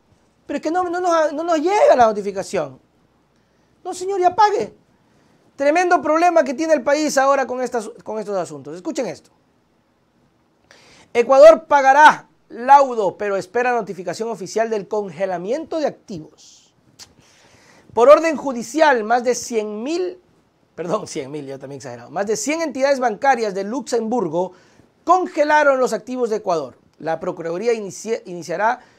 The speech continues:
juicios de repetición contra los funcionarios responsables de los actos por los cuales el Estado fue condenado internacionalmente".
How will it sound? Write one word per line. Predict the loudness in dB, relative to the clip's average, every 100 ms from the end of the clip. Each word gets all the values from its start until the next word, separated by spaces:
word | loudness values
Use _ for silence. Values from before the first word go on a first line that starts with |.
| _
juicios | _ -2 0 0 0
de |
repetición | 0 0 -6 -4 -4 -2
contra | -4 -2 -4
los | -6
funcionarios | -10 -10 -4 -2 -2 -4
responsables | -6 -10 -2 0 0 -4 -8 _ _ _
de | -2 6
los | 6 6
actos | 4 4 2 2 _ _ -20 _ _ _ _ _ _ _ _ _ -20 _ _ _ _ _ _ _ _ _ _ _ 4
por | 6
los | 6 4
cuales | 2 2 0
el | -4
Estado | 0 0 0
fue | -4
condenado | -6 -8 -4 -2 -4 -6
internacionalmente". | -12 -14 -10 -8 -8 -10 -10 -10 -14 -20 _ -20